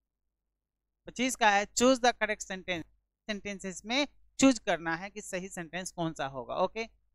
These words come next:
तो क्या होगा? I did my work quickly, मैं अपना काम तेजी से किया, मैंने अपना काम तेजी से किया। ठीक है,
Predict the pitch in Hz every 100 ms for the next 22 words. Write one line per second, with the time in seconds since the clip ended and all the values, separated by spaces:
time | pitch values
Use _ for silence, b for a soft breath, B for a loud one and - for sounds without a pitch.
0 | - 185 214 220 220 - 196 208 180 214
1 | 233 214 202 185 185 196 190 - 170 -
2 | 175 160 147 175 202 175 180 180 180 190
3 | 214 214 - 165 160 180 185 202 247 269
4 | _ _ - 175 170 143 160 190 196 175
5 | 180 175 175 185 - 165 160 - 151 165
6 | 143 143 - 196 220